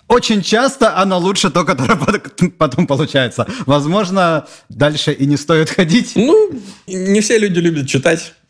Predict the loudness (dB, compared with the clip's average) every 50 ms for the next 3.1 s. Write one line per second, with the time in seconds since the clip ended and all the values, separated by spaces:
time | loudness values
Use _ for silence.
0 | _ _ -6 -2 0 2 2 2 2 0 0 -2 -4 -8 -2 -2 -2 0 0 -4
1 | -4 -2 -4 -4 -4 -4 -6 -4 -2 0 0 -2 0 -2 -4 -4 -4 -6 -6 -4
2 | -4 -6 -6 -6 -8 -8 -6 -6 -6 -6 -4 -4 -4 -6 -6 -6 -8 -8 -8 -10
3 | -16